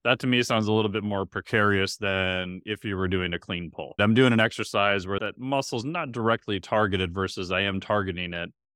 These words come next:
Or I also look at left side versus right side. Oh, yeah, my right trap is always tight. My left one isn't.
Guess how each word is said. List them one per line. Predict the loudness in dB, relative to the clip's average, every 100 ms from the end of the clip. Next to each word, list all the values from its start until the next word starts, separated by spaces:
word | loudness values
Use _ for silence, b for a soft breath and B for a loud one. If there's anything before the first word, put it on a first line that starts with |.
| _ _ _
Or | 4 6
I |
also | 6 4 2
look | 0 0
at | 2 2 2 -4 _
left | -10 -2 0 0
side | -2 -2
versus | -4 -8 -10
right | -6 -4 -4
side. | -6 -6 -6 -6 2
Oh, | 6 6
yeah, | 6 6 6
my | 6
right | 4 4 2
trap | 2 2 2
is | -2
always | 0 -2 -4
tight. | -2 -2 0
My | -4
left | -2 -2 -4
one | -6 -2
isn't. | -2 -2 -4 -8